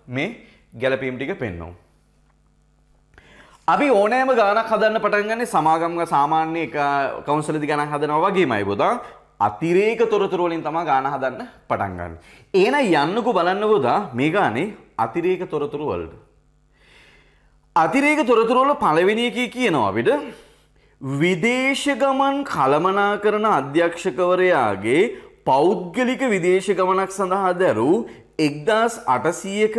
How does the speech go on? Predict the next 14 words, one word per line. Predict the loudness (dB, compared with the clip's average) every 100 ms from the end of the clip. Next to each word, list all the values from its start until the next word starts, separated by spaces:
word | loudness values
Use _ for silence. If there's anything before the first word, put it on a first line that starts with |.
| 0
වියදමක්ද | 0 0 -2 -4 -4
ඇතුළත් | -4 -4 -2 -4 -2
වෙලා | -4 -2 -4
තියෙනවලු. | -6 -6 -6 -8 -12 -16 _ _ _
අපි | -8
දන්නවා | -6 -4 -4
පුතා | 0 0 -2 -8 -20 -20 -10
විදේශ | -4 0 2 2 2
ගමන් | 0 0 -2 -2
තුලේ | 0 0
නම් | 0 -2
පෞද්ගලික | 0 0 0 0 0 0 0 0
වියදමක් | 0 0 -2 -4
තියෙනවලු. | -4 -2 0 2